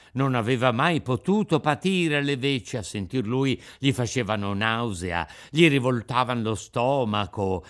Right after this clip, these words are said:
ma quella sera ne mangiò a strippapelle e, quando l'ebbe quasi finite, si voltò al colombo e gli disse: «Non avrei mai creduto che le veci fossero così buone.»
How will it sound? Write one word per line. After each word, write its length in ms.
ma 240
quella 300
sera 500
ne 320
mangiò 540
a 100
strippapelle 1160
e, 120
quando 380
l'ebbe 640
quasi 480
finite, 680
si 200
voltò 460
al 160
colombo 520
e 60
gli 160
disse: 580
«Non 220
avrei 380
mai 200
creduto 640
che 140
le 180
veci 360
fossero 500
così 320
buone.» 580